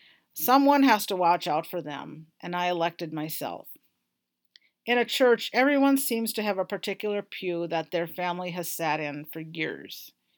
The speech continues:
When, for some reason, they move from their usual spot, we think that person is not in attendance. When we notice that they have moved somewhere else in the church,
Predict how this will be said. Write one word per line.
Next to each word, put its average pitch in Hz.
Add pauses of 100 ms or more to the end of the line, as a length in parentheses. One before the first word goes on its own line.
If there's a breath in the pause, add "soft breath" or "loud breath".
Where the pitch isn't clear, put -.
(460 soft breath)
When, 233
for 262
some 240
reason, 202
they 190
move 202
from 190
their 180
usual 254
spot, 156 (560)
we 247
think 254
that 220
person 214
is 165
not 170
in 165
attendance. 160 (1000)
When 247
we 233
notice 254
that 240
they 233
have 214
moved 202
somewhere 208
else 277
in 180
the 160
church, 160